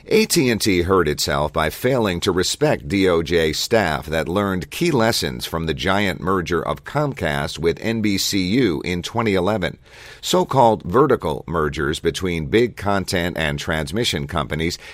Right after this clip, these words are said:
can have pernicious consequences for consumers, even if the merger does not remove a competitor from the field.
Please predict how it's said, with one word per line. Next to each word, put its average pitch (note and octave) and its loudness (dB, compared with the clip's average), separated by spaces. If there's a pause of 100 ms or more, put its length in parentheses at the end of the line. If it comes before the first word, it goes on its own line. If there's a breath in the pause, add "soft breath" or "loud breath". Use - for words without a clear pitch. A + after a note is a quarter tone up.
can G2+ 0
have F#2+ -2
pernicious A2 0
consequences E2 -2
for D#2+ -4
consumers, F2+ -2 (300 loud breath)
even C#3+ 2
if E2 -2
the E2 -2
merger D#2 0
does E2 -2
not C#3 -2
remove D2 -2
a D#2+ 0
competitor F2 -2
from C#2+ -6
the C#2 -4
field. A#1+ -4